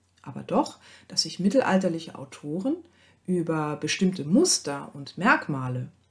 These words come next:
die einzelne Texte zu Gruppen zusammenfassen, bewusst waren und diese für spezifische Darstellungszwecke gezielt zu nutzen verstanden,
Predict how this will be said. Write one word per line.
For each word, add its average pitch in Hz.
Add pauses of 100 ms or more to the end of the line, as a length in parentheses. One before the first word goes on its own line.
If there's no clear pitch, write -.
(160)
die -
einzelne 165
Texte -
zu -
Gruppen 233
zusammenfassen, 190 (200)
bewusst 202
waren 131 (320)
und 165
diese 277 (200)
für -
spezifische 214
Darstellungszwecke 156 (140)
gezielt 220 (200)
zu -
nutzen 226
verstanden, 185